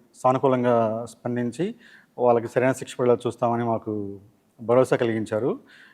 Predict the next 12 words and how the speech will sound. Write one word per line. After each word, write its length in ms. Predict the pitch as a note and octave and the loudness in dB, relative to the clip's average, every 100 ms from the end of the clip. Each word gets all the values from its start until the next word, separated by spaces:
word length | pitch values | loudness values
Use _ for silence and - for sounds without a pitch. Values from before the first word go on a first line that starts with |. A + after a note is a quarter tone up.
| _ | _
ఈ 80 | B2+ | 2
విషయంలో 340 | C3 C3 D3 D3 | 2 2 2 4
మొదటి 340 | C3+ C3+ C#3+ | 4 2 0
నుంచి 460 | C3 C#3+ C#3 C#3+ C#3 - _ | -2 0 0 -2 -6 -18 _
మాకు 380 | B2 A#2+ B2 B2 | -2 2 2 0
తెలుగుదేశం 500 | A2+ B2+ C3+ C3+ C#3 | 0 4 4 4 0
పార్టీ 440 | A#2+ A#2+ - B2 A#2+ | 0 0 0 -2 0
నాయకులు, 580 | A#2+ A#2 A#2+ A#2 A2+ A2+ _ _ _ _ | -2 -2 -4 -4 -4 -10 _ _ _ _
అరవింద్ 260 | A#2+ B2+ B2+ | 2 4 4
బాబు 200 | B2 A#2 | 4 4
గారు 280 | A#2+ A#2 A#2 | 2 2 0
కానీ 460 | A#2 A2+ A#2 A2+ | 0 -2 -4 -6